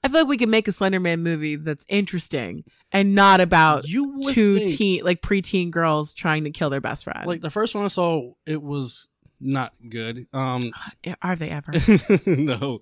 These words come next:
Speaker 1: Listen, I love a good D-rated horror flick.
Speaker 2: Like, I, I wish, like, I think the second one I saw wasn't too bad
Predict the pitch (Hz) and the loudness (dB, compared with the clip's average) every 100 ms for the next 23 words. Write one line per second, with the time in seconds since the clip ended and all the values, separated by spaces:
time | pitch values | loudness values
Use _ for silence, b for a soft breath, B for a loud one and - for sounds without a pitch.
0 | - 170 151 - 208 226 180 165 156 - | -8 -6 -6 0 2 4 4 2 2 0
1 | 165 - 165 151 147 - 165 151 151 143 | -4 2 2 2 -2 -2 2 2 2 0
2 | 147 147 139 135 139 123 147 190 185 - | 0 0 -2 -4 -8 -8 -4 -2 -4 -6
3 | 196 190 - 180 175 185 196 - - - | -6 -6 -4 -6 -4 -4 -4 -8 -10 -14
4 | - 151 135 131 160 196 170 170 151 151 | -6 -6 -6 -6 -2 -2 -2 -4 -2 0
5 | 147 - 143 139 131 147 131 - 143 104 | 0 -2 -4 -4 -2 -2 -2 -4 -6 -6
6 | 107 117 120 120 | -8 -6 -6 -8